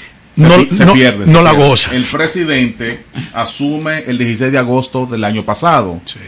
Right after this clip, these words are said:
Speaker 1: Ya muchos P R Mistas perdieron esa Navidad.
Speaker 2: Sí. Y peligrosa que esa Navidad.
Speaker 1: Mucho.
Speaker 2: Esa, la, la, la, la Navidad del último año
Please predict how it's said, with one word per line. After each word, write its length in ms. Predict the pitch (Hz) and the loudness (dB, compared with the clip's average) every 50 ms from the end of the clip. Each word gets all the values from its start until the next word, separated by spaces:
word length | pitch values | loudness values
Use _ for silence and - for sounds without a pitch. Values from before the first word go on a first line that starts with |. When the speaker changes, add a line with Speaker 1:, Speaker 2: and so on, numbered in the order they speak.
| - - - - - _ _ _ _ - 101 95 | -20 -20 -20 -20 -20 _ _ _ _ -20 -14 -10
Speaker 1:
Ya 560 | 104 117 120 127 135 135 135 135 127 120 113 117 | -6 -4 -4 -4 -4 -4 -4 -4 -4 -4 -4 -6
muchos 280 | 120 120 120 135 127 | -8 -8 -8 -8 -8
P 80 | - 131 | -6 -6
R 160 | 127 135 131 | -4 -2 -2
Mistas 400 | 131 123 120 110 104 - 110 - | -2 -2 -2 -4 -4 -6 -8 -8
perdieron 340 | - 104 101 107 104 110 110 | -8 -6 -6 -6 -4 -4 -6
esa 160 | 107 - 110 | -6 -6 -6
Navidad. 400 | 107 101 98 110 135 156 147 156 - - | -6 -6 -6 -6 -8 -8 -10 -10 -12 -14
Speaker 2:
Sí. 300 | - - 113 113 107 98 - - - - - - - - _ _ _ _ _ _ _ _ _ _ - - - - - - - | -14 -14 -12 -12 -12 -12 -14 -14 -16 -18 -20 -20 -20 -20 _ _ _ _ _ _ _ _ _ _ -20 -20 -18 -16 -16 -2 2
Y 120 | 190 175 | 2 2
peligrosa 580 | - 196 185 180 170 156 170 202 208 160 185 156 | 4 6 6 6 6 6 6 4 4 4 4 2
que 80 | 160 | 2
esa 140 | 170 - 175 | 2 2 4
Navidad. 540 | 170 170 165 156 151 165 175 151 135 117 92 - - - - - - - | 4 4 4 4 4 4 4 2 2 0 -4 -8 -16 -18 -20 -20 -14 -6
Speaker 1:
Mucho. 240 | 123 143 151 156 160 | -4 0 2 4 4
Speaker 2:
Esa, 180 | 156 180 180 - | 4 4 4 4
la, 240 | 180 175 165 170 175 | 4 4 4 4 4
la, 200 | 180 170 170 175 | 4 4 4 4
la, 200 | 180 180 170 180 | 4 4 4 4
la 160 | 180 170 160 | 4 4 4
Navidad 380 | 156 165 165 165 160 165 180 202 | 4 4 4 4 4 4 4 4
del 120 | 202 190 | 4 4
último 380 | 196 214 190 165 208 208 214 202 | 4 4 4 4 4 4 4 4
año 240 | 170 139 117 113 | 2 2 0 -4